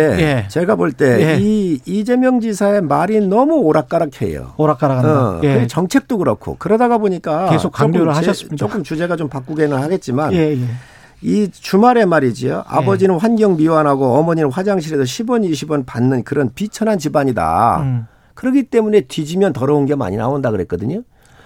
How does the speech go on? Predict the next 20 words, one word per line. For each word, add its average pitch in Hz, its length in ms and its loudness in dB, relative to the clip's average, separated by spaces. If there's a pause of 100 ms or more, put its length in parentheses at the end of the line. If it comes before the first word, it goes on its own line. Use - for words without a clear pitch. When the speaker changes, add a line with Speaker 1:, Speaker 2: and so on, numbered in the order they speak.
(140)
Speaker 1:
어. 131 160 -6
Speaker 2:
어떻게 285 420 2
대권 233 400 -4
주자가 233 260 2
이런 262 360 4
얘기를 208 260 4
합니까? 170 400 -2
환경 269 400 0
미화원이 202 420 4
잘못된 160 460 -2
직업입니까? 151 640 -2 (240)
Speaker 1:
음. 127 420 -6
Speaker 2:
화장실 208 480 2
청소할 214 480 2
때 185 180 -2
그 175 120 0
당시엔 196 280 4
직업이 175 360 0
많지 147 300 0
않았습니다. 143 680 0